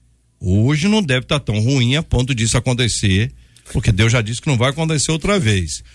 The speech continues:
Ou tá ruim e as coisas estão sendo preparadas. O pessoal fala assim, ó, o sol tá mais quente, hein?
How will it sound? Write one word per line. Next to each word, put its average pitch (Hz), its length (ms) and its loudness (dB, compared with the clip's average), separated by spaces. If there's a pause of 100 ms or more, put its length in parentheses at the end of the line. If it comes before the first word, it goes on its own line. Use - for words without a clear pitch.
(200)
Ou 180 200 0
tá 190 320 0
ruim 160 640 0
e 170 80 2
as 131 160 2
coisas 170 320 -2
estão 147 260 -2
sendo 165 260 0
preparadas. 127 920 0
O - 20 -16
pessoal 165 300 -2
fala 147 180 -2
assim, - 160 -2
ó, 95 140 0
o 90 120 -6
sol 160 760 -2 (360)
tá 104 140 -2
mais 98 300 0
quente, 120 500 0
hein? 147 220 -2